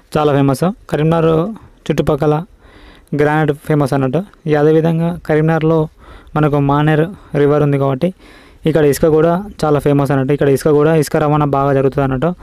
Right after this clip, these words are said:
ఇక్కడ మానేరు river నుంచి దాదాపు తెలంగాణ కానివ్వండి, ఆంధ్రప్రదేశ్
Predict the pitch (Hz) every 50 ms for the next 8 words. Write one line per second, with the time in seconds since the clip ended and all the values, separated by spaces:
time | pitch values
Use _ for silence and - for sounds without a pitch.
0 | - - - - - - - - - - 156 143 165 165 156 160 165 214 240 -
1 | - _ _ _ _ - - - - - - - 151 143 139 151 156 165 165 156
2 | 156 147 151 147 143 143 139 135 - 165 175 208 233 - - - - - _ _
3 | _ - - - _ _ _ _ _ _ _ _ _ _ _ _ - 147 143 143
4 | 147 151 151 139 - 151 160 196 _ _ _ _ - _ _ _ _ - - -
5 | - 160 156 160 156 147 147 147 147 147 143 143 139 139 139 139 139 135 131 131
6 | 139 156 180 - _ - - - - - - - - _ - - 143 143 143 147
7 | 147 143 147 143 127